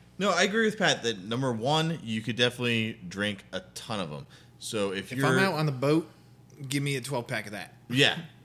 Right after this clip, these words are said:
Speaker 1: And I agree. I think is, like, putting those in a cooler next to your grill while you're outside on a hot day,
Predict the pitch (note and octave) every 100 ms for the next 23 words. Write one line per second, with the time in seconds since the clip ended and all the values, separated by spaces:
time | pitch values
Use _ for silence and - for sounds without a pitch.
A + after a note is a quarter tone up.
0 | - B2 B2+ C3+ C3 C3+ B2 C3 A#2+ A2+
1 | C3 A#2+ - A#2+ A2+ G#2+ - - G2+ G2+
2 | F#2+ - C3 C3 B2 A#2+ A2+ G#2 F2+ C3
3 | C3+ A#2 A2+ G#2 G#2+ F#2 F2 A#2 A#2+ A#2
4 | G#2+ G#2 G#2+ A2 A#2 A2 G#2 F2+ C3 A2+
5 | G2 G#2+ A#2+